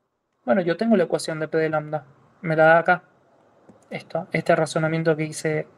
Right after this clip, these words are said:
acá arriba. Cuestión, me queda que lambda al cubo menos cuatro lambda al cuadrado es igual a cero. Si ustedes quieren sacar factor común lambda,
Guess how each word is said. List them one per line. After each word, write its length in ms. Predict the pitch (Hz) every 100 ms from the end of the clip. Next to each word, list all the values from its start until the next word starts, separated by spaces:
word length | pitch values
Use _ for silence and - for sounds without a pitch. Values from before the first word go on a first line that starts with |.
| _ _
acá 180 | 160 156
arriba. 320 | 156 180 160 139 _ _ _ _ _ _ - _ _ - - - _ _
Cuestión, 340 | - 208 269 208
me 120 | 165
queda 240 | 180 170
que 100 | 160
lambda 280 | 165 170 185
al 100 | 190
cubo 240 | 208 208 160
menos 180 | 151
cuatro 300 | - 165 160
lambda 260 | 165 165 170
al 80 | 165
cuadrado 300 | 190 196 160
es 40 |
igual 200 | 151 156
a 40 | 165
cero. 300 | - 214 233 _ _ _ _ _ _ _ _
Si 140 | 156
ustedes 340 | 143 165 156
quieren 220 | - 160 156
sacar 240 | 160 160
factor 320 | 156 156 165
común 320 | 160 160 165
lambda, 420 | 170 170 160 156